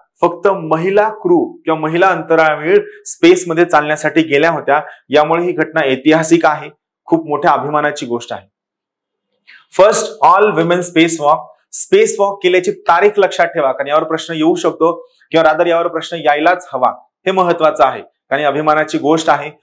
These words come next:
खूप मोठं milestone पार केलेलं आहे, यामुळे date लक्षात ठेवा, अठरा ऑक्टोबर दोन हजार एकोणीस. पूर्णपणे महिलांनी केलेला हा पहिला space walk होता. Space Walk केलेल्या महिलांची नावं आहेत Christina Coach,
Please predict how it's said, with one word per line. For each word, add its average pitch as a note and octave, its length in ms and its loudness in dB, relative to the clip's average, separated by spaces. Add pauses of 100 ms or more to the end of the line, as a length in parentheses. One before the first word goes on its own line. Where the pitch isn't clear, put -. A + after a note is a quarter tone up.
(140)
खूप D#3+ 240 -2
मोठं D3+ 360 2
milestone D#3+ 500 -2
पार D3+ 220 2
केलेलं C#3+ 300 -6
आहे, D#3+ 80 -2 (260)
यामुळे D#3 220 2
date D#3 280 0
लक्षात D#3 260 -2
ठेवा, D#3 280 -2
अठरा - 300 -2
ऑक्टोबर D#3 460 0
दोन C#3+ 180 4
हजार C#3+ 160 2
एकोणीस. A#2+ 460 -6 (640)
पूर्णपणे G3+ 800 2 (100)
महिलांनी F3+ 500 -2
केलेला E3+ 360 0
हा F3 120 -2
पहिला E3 360 0
space D#3+ 360 2
walk D#3+ 180 4
होता. C#3+ 340 -2 (360)
Space F3 380 0
Walk F#3 160 2
केलेल्या F3+ 220 2
महिलांची E3 460 -2
नावं D#3+ 280 0
आहेत D#3+ 180 -2 (340)
Christina F#3+ 520 -2
Coach, D#3+ 460 2